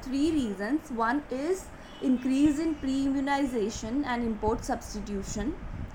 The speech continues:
Second is strong order wins in electric vehicle two-wheeler segment. And third is market share gain in lighting, seating and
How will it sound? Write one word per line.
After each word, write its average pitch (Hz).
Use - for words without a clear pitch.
Second 294
is 330
strong 285
order 240
wins 277
in 262
electric 240
vehicle 240
two-wheeler 254
segment. 208
And 294
third 302
is 320
market 262
share 294
gain 254
in 262
lighting, 262
seating 285
and 285